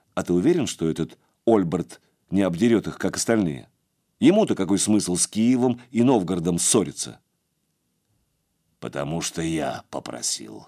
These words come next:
Варяг шевельнул костлявыми плечами. "А вдруг он тебя не послушается?"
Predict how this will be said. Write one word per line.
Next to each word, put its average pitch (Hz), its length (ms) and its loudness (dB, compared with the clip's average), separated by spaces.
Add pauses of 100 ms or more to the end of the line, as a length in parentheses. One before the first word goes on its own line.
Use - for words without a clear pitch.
(1400)
Варяг 69 380 -8
шевельнул 85 520 -2
костлявыми 76 720 -6
плечами. 64 600 -10 (1300)
"А 85 100 -2
вдруг 175 240 2
он 110 100 2
тебя 90 200 -2
не 90 80 -2
послушается?" 156 760 -2